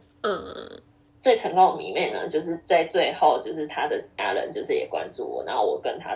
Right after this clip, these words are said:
Speaker 2: 家人成为了朋友，她家人就是还会祝我生日快乐。
Speaker 1: 迷妹胜利组。
Speaker 2: 真的知道啊。
Speaker 1: <laughs> 迷妹胜利组，这讲，这讲出去一定很多人羡慕的要死哦。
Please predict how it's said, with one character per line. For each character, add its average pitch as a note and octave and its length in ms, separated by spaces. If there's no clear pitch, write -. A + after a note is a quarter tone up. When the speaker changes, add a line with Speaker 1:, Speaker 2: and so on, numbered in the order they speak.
Speaker 2:
家 - 160
人 C2+ 180
成 - 220
为 - 80
了 - 160
朋 - 140
友， - 180
她 F3+ 140
家 D#3+ 200
人 B2+ 200
就 D3 100
是 D#3+ 80
还 - 180
会 - 140
祝 - 140
我 - 120
生 - 200
日 - 80
快 - 180
乐。 - 100
Speaker 1:
迷 A#3 180
妹 B3+ 220
胜 A#3 260
利 B3 100
组。 F#3+ 60
Speaker 2:
真 - 60
的 - 60
知 - 0
道 - 60
啊。 A4+ 520
Speaker 1:
<laughs> - 60
迷 A#3+ 160
妹 C#4 200
胜 C4+ 280
利 C4+ 120
组， G3+ 140
这 F4 220
讲， E4 260
这 G#4 180
讲 C#4 200
出 F4 60
去 G#4 180
一 D#4 40
定 F#4 120
很 D4+ 280
多 F#4+ 160
人 E4 140
羡 F4 320
慕 F4 120
的 D4 80
要 D#4+ 220
死 - 420
哦。 - 200